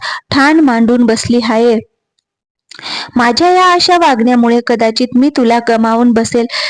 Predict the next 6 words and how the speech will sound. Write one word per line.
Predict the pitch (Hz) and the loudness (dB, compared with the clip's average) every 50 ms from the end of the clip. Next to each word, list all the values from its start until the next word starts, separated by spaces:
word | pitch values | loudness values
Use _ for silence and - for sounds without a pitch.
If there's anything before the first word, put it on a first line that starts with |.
| - - - | -10 -6 -4
पण | 240 240 | 0 2
माझ्याकडे | 240 240 233 226 226 214 240 226 226 233 220 254 262 - | 2 2 2 0 -2 -2 -2 -2 -2 0 0 0 -2 -2
काहीच | - 247 226 226 240 269 - - | -4 -2 0 0 0 0 0 0
त्याच्यावर | 262 220 220 - 247 233 226 240 262 254 - - - - - - | -2 -2 -2 -2 -2 0 0 0 -2 -4 -6 -10 -10 -10 -8 -6
सोल्युशन | - - 254 233 226 220 226 - - 254 240 240 | -2 0 0 2 2 0 0 -2 0 0 2 2
नाही. | 233 226 226 208 240 240 220 | 2 0 0 0 0 0 -2